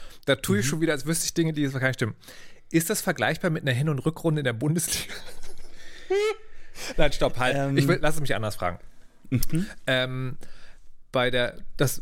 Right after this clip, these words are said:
Speaker 1: das Einzige, was ich von der Bundesliga weiß, ist, na, ich weiß schon ein paar Sachen, aber sozusagen, aber, äh, wenn wir über, über eine, über eine Saison sprechen, ist ja, da werden pro Spiel Punkte gezählt und der Gewinner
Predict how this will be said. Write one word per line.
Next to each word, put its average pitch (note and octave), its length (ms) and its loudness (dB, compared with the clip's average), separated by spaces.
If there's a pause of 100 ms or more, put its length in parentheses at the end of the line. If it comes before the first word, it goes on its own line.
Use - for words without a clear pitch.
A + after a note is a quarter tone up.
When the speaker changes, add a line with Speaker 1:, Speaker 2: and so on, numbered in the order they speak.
(120)
Speaker 1:
das B2+ 140 4
Einzige, F#3 260 0
was E3 80 2
ich D3+ 80 -2
von D3+ 80 2
der C#3 100 2
Bundesliga C3+ 560 0
weiß, D3 360 0
ist, - 480 -2 (300)
na, - 100 0 (100)
ich G#2+ 160 0
weiß A2 120 2
schon A#2 100 0
ein - 40 2
paar G2+ 100 2
Sachen, A2+ 180 2
aber G#2+ 120 0
sozusagen, G#2+ 240 0
aber, A2 280 -2
äh, - 300 0
wenn A#2+ 160 2
wir B2 80 2
über, A#2+ 360 2
über B2 160 0
eine, A2 340 0
über A#2 180 0
eine A2 120 4
Saison A2 380 0
sprechen, D3 540 0 (500)
ist C#3 260 0
ja, C3+ 400 0 (340)
da C#3 240 2
werden C#3 440 0 (240)
pro C3+ 300 2
Spiel C3 340 0
Punkte F#3+ 440 0
gezählt F#3 720 0 (520)
und B2 200 2
der A#2+ 140 2
Gewinner F3+ 680 0